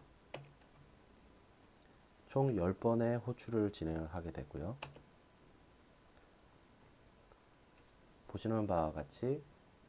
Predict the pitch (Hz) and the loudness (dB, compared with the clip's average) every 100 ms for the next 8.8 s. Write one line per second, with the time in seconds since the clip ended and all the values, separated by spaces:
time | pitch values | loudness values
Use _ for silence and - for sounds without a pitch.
0 | - - - - - - - - - - | -20 -20 -20 -20 -20 -20 -20 -20 -20 -20
1 | - - - - 131 143 139 120 117 110 | -20 -20 -16 -6 -2 -2 -2 0 0 2
2 | 110 117 131 117 92 73 69 - 95 82 | 2 4 4 2 0 -2 -6 0 2 2
3 | 73 71 73 120 143 - - - - - | -2 -2 -2 -4 -6 -16 -20 -20 -20 -10
4 | 87 104 - 104 95 - 87 101 80 71 | -6 -4 -4 -2 -2 -2 -2 -2 -2 -6
5 | - 87 87 - - 135 76 71 - - | -6 -2 -2 -4 0 0 0 -4 -8 -18
6 | - - 92 92 101 - 78 76 78 104 | -20 -8 -2 0 0 -2 -6 -6 -4 -2
7 | 123 139 - - - - 104 98 90 - | -2 -6 -20 -20 -10 -6 -2 0 -2 -4
8 | - - 92 76 - - 65 62 | -10 -2 -2 -2 -6 -12 -10 -12